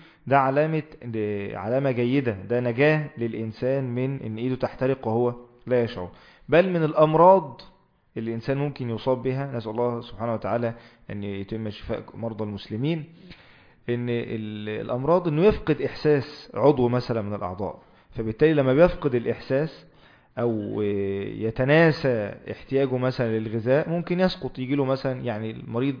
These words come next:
السكر، نسأل الله سبحانه وتعالى أن يعافي مرضى المسلمين، لو مريض السكر اللي ماشي على إنسولين ما خدش الوجبة بتاعة الغذاء، نساها،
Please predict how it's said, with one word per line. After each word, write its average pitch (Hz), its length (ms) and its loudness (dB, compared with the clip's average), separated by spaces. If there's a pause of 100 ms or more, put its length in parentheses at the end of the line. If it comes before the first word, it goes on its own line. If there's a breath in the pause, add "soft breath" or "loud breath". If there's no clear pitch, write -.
السكر، 127 440 -4 (380 soft breath)
نسأل - 100 -14
الله 113 120 -4
سبحانه 110 260 -6
وتعالى 107 240 -4
أن 107 60 -6
يعافي 107 340 -4
مرضى 110 180 -4
المسلمين، 120 520 -4 (520 loud breath)
لو 127 160 6
مريض 165 240 2
السكر 190 380 2
اللي 147 140 2
ماشي 170 260 2
على 135 200 0
إنسولين 127 380 -4
ما 113 160 0
خدش - 540 -2 (540)
الوجبة 139 400 4
بتاعة 110 300 -2
الغذاء، 113 340 -4
نساها، 165 580 2